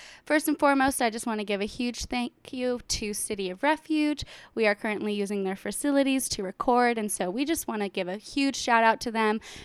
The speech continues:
Go ahead and follow them on Instagram at City of Refuge Sacramento. Um, they are just an incredible organization that's all about giving back to the community, and we are just so thankful for the opportunity to use their space.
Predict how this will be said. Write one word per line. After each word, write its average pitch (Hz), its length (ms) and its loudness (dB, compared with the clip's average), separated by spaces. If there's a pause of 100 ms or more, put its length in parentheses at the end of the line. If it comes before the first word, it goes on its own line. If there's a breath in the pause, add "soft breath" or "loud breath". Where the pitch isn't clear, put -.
Go 233 140 8
ahead 247 200 6
and 220 160 -2
follow 220 300 6
them 214 180 0
on 208 160 2
Instagram 202 600 0
at - 100 -4
City 226 320 -6
of 208 80 -8
Refuge 214 420 -6
Sacramento. 214 840 -6 (380 loud breath)
Um, 190 260 0
they 214 120 4
are 202 100 2
just 214 180 -8
an 202 60 -4
incredible 269 440 2
organization 226 800 -2
that's 202 220 -10
all 202 160 -2
about 185 260 -2
giving 196 260 -4
back 208 220 -6
to - 120 -10
the - 60 -10
community, 233 680 -4 (420 loud breath)
and 196 520 0
we 214 160 -4
are 196 80 0
just 196 240 -6
so 196 160 -2
thankful 190 560 -2
for 175 600 -4 (300)
the 185 100 -12
opportunity 202 880 -6
to - 160 -8
use 170 220 -8
their - 160 -14
space. - 480 -10